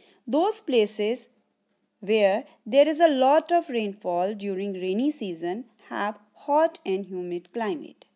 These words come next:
Due to heavy rain, these areas remain flooded during he-, rainy season. So here people make stilt houses.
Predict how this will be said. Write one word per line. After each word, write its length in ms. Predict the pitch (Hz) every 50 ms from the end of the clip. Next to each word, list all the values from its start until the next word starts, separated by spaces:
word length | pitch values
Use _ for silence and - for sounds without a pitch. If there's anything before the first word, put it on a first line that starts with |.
| _ _ _ _ _ _ _ _ _ _ -
Due 200 | 220 277 359 381
to 200 | 370 415 415 415 349
heavy 360 | 277 247 240 240 269 311 311
rain, 320 | 247 202 190 180 175 202 233 - - _ _ _
these 320 | - 214 262 294 359 339 - -
areas 640 | 220 196 180 180 175 175 170 175 180 214 214 - 190
remain 380 | 185 196 190 185 180 180 185 190
flooded 540 | - - - 196 185 175 175 226 247 240 _
during 420 | - 220 196 175 175 202 254 294
he-, 220 | - _ - - - -
rainy 360 | 185 170 180 180 170 180 208
season. 500 | 220 - 294 277 240 208 - 160 - - _ _ _ _ _ _
So 480 | _ - - - 254 220 208 214 233 - - _ _
here 300 | _ - 359 359 381 403 381 -
people 320 | - 247 226 233 247 254 254
make 320 | 233 208 185 196 - - _ _ 294
stilt 420 | 294 - - - 311 294 269 -
houses. 540 | 247 202 160 160 - - - - - 214 _